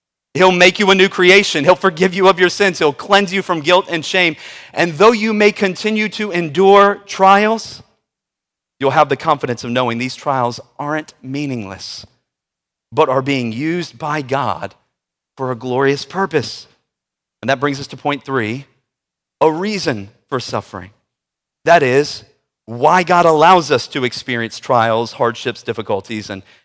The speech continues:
and so on, and what he's doing in it. And what Peter tells us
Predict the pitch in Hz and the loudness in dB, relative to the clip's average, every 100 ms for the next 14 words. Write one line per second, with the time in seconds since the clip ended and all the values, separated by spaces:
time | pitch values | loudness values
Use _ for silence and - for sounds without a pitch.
0 | - 117 - 120 107 101 107 95 113 113 | -10 -10 -6 -2 -2 -2 -4 -6 -8 -4
1 | 120 120 131 117 123 120 120 113 156 113 | -4 -4 -6 -8 -6 -4 -6 -6 -4 -4
2 | 107 123 - 156 185 - 143 135 120 135 | -2 -4 -4 -2 -2 0 0 0 -2 -2